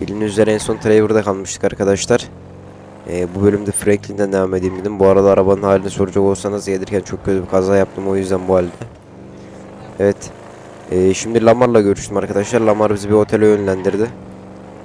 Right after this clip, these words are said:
Bakalım otele doğru gidiyoruz. Hemen şöyle geçelim bakalım otelimize. Ne görevimiz bizi bekliyor merakla. Ben de merak ediyorum.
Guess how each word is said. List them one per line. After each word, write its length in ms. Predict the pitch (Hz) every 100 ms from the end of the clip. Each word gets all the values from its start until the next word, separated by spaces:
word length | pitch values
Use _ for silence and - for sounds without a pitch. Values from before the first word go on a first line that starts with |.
| - - - - -
Bakalım 240 | - 101 104
otele 340 | 104 107 104
doğru 160 | 104 104
gidiyoruz. 560 | 104 107 107 127 - - - - - - - - - - - - - - - - - - -
Hemen 280 | 107 98 101 - - -
şöyle 280 | - - 90
geçelim 460 | 95 95 107 101 101
bakalım 300 | 95 95 92
otelimize. 520 | 90 92 92 95 117 120 - - - -
Ne 80 | 98
görevimiz 480 | 95 95 92 92 90
bizi 140 | 90
bekliyor 340 | 92 - 104 107
merakla. 580 | 98 95 98 - 107 - - - - - - - - - -
Ben 100 | 120
de 40 |
merak 300 | 101 98 95
ediyorum. 380 | 95 92 107 127